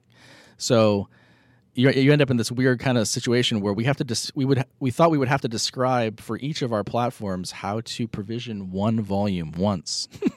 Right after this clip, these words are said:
<laughs> in order to support Trident, so that you never had to do it again. But luckily, we were able to figure out a way to bootstrap,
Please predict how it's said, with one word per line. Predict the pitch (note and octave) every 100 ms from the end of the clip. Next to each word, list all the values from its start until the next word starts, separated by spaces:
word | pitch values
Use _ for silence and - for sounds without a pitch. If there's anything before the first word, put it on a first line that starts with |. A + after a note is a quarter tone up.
| - _
<laughs> | - - - -
in | A#2
order | B2+ C3
to | C3+
support | C3 C#3 - D#3
Trident, | - - F#2+ F#2+ D3+ - _ _ _ _ _ _ _ _
so | - D3+
that | C#3+
you | D3
never | C#3 C3
had | A#2+
to | G#2
do | G#2
it | F2+
again. | D#2 C2 - - - -
But | A#2 A#2 -
luckily, | B2+ D3 C#3+ A#2
we | G#2+
were | G#2+
able | G#2+ G#2
to | G2
figure | F2+ G#2 G2
out | F#2
a |
way | F2+ F2 F2+
to | - F2+ E2+
bootstrap, | G2+ G#2+ - - E2+ D#2+ -